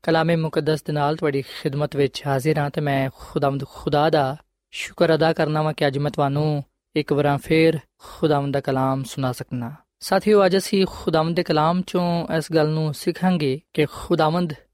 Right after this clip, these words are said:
ਸਾਡੇ ਗੁਨਾਹਾਂ ਨੂੰ ਮਾਫ਼ ਕਰਦਾ ਹੈ ਤੇ ਸਾਨੂੰ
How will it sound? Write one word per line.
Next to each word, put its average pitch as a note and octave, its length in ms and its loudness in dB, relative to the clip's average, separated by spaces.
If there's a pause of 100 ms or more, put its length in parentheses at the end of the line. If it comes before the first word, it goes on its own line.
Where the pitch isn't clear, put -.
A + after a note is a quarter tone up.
(140)
ਸਾਡੇ D3+ 340 0
ਗੁਨਾਹਾਂ E3 440 0
ਨੂੰ E3+ 160 0
ਮਾਫ਼ C#3+ 380 -2
ਕਰਦਾ D3+ 320 0
ਹੈ C#3 220 -2 (340)
ਤੇ D#3+ 100 0
ਸਾਨੂੰ D#3 600 0